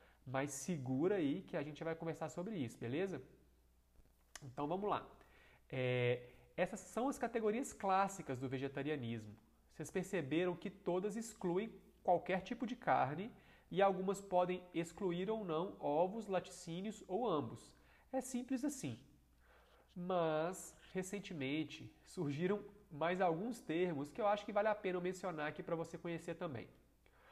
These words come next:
O primeiro deles é o flexitariano, ou semi-vegetariano, que é utilizado pra aquelas pessoas que consomem carne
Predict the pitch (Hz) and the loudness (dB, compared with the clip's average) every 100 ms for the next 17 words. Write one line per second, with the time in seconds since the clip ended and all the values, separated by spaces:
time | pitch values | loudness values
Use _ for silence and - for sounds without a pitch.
0 | - - 190 190 214 196 247 240 131 127 | -20 -2 -2 0 -2 0 0 0 0 2
1 | 175 147 110 - - 139 165 190 185 170 | 2 2 -2 -10 -6 2 4 4 0 0
2 | 180 - 196 196 185 170 151 156 123 - | 0 0 -4 0 2 2 2 0 -2 -2
3 | 147 147 - 180 175 175 170 175 170 117 | -2 0 0 0 0 -2 -2 -2 0 -2
4 | 113 - - - - - _ 165 165 185 | -4 -10 -20 -20 -20 -20 _ 2 2 0
5 | 175 131 147 180 160 143 127 147 - 139 | -2 2 4 4 4 -2 -2 -4 -2 -4
6 | - 151 - - 170 - 160 151 143 120 | -2 -4 -4 -4 -4 -2 -2 -2 0 4
7 | 120 127 160 214 | 6 4 0 -6